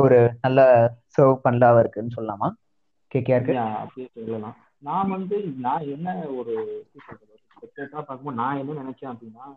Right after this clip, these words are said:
Speaker 2: டி கேவை வந்து like, டூ டவுன், ஒரு ஒன் டவுன்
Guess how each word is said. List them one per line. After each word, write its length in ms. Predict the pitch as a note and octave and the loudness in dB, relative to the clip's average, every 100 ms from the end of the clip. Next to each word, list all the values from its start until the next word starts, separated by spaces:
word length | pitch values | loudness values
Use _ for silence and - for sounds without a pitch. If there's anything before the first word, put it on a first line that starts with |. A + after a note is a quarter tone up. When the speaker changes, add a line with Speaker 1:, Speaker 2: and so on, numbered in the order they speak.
| _ | _
Speaker 2:
டி 100 | F#3 G#3 | -20 -20
கேவை 300 | - F#3 D#3 | -14 -12 -10
வந்து 260 | C3+ C3+ D#3+ | -10 -8 -6
like, 340 | C#3 A#2 - G#2 - _ _ _ - | -6 -8 -12 -16 -16 _ _ _ -14
டூ 60 | D3+ | -6
டவுன், 320 | D3 C#3+ D3 C#3 A#2 | -4 -4 -8 -12 -14
ஒரு 160 | A#2 A2+ | -14 -12
ஒன் 160 | A#2 C3+ | -12 -14
டவுன் 260 | C3+ C3+ | -20 -20